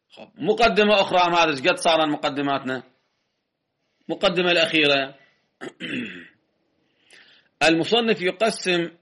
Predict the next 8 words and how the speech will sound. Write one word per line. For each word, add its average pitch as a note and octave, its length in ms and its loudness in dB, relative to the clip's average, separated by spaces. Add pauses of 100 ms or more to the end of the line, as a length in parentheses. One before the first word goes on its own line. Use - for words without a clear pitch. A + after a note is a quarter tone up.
البحث D3 600 -2
باعتبار D3+ 640 0
اختلاف F3 500 -2
النتيجة E3+ 840 -2 (1700)
والنكتة D#3 680 2
المعتمدة F3 720 0
إلى E3+ 220 0 (320)
أقسام، B2 480 -4